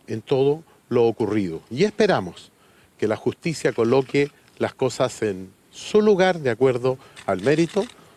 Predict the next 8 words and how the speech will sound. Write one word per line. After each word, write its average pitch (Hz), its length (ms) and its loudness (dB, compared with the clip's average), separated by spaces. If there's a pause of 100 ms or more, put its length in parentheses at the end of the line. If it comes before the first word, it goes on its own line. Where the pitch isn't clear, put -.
porque 113 240 0
tengo 147 400 2 (180)
la 117 180 2
convicción 214 960 0 (680)
de 117 140 0
que 113 140 -2
no 139 440 2 (140)
he 120 280 0